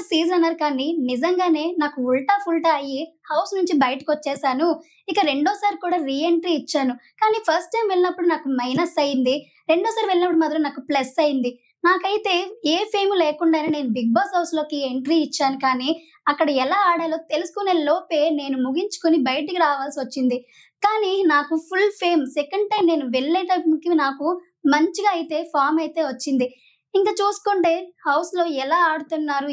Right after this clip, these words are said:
ఏంటి అని ఫస్ట్ టైమ్ అనుకున్నాను, కానీ సెకండ్ టైమ్ మాత్రం వెళ్ళేసరికి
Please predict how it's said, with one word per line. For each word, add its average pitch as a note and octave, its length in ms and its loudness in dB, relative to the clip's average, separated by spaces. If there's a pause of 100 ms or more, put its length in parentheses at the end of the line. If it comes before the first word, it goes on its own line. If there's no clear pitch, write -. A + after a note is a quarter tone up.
(120)
ఏంటి E4 340 0
అని C#4 220 -4
ఫస్ట్ C4+ 280 -4
టైమ్ F#4+ 200 0
అనుకున్నాను, D4 540 0
కానీ C4 200 0 (380)
సెకండ్ G#4 320 0
టైమ్ G4+ 200 0
మాత్రం D#4+ 280 0 (200)
వెళ్ళేసరికి D4+ 580 0